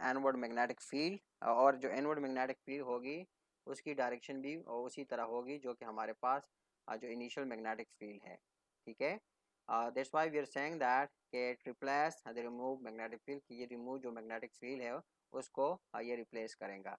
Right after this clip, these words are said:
अब इंड्यूस ईएमएफ़ के लिए हम, आ, क्या करेंगे? For induce ईएमएफ़, uh, we will utilize, uh, the Faraday law,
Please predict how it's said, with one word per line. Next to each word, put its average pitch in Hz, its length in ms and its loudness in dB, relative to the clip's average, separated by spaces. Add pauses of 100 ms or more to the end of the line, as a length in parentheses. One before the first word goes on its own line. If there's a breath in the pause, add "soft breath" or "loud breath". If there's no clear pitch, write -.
(460)
अब 156 140 6
इंड्यूस 190 480 2
ईएमएफ़ 160 440 6
के 170 100 2
लिए 165 240 4
हम, 139 280 0
आ, 117 280 6
क्या 139 200 4
करेंगे? 143 520 2 (140)
For 127 180 4
induce 151 380 -2
ईएमएफ़, 139 380 2 (460)
uh, 117 140 4
we 139 100 6
will 143 160 2
utilize, 139 840 4
uh, 107 400 4 (1900)
the 123 360 4
Faraday 143 320 6
law, 139 300 6